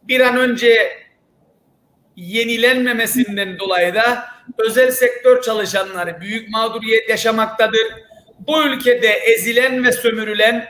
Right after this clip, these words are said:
özel sektör çalışanlarıdır.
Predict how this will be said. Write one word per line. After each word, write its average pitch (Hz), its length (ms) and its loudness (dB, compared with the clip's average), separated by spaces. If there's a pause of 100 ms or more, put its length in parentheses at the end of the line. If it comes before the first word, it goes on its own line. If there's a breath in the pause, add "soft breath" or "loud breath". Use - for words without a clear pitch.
(1300)
özel 254 300 6
sektör 240 480 0
çalışanlarıdır. 147 880 -12